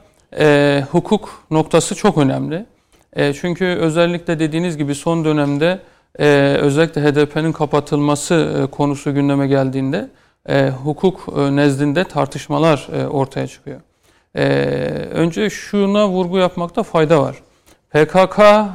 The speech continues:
e, bir, e, devlet midir veya bir tüzel kişilik midir?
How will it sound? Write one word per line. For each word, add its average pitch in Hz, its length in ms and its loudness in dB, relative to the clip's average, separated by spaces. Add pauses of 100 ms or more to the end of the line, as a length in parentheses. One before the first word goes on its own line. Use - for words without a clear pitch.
(140)
e, 139 500 2 (120)
bir, 180 460 -2
e, 147 520 -4
devlet 156 400 6
midir 143 320 -6 (160)
veya 139 340 0
bir 143 80 0
tüzel 139 380 0
kişilik 135 440 -8
midir? 143 400 -8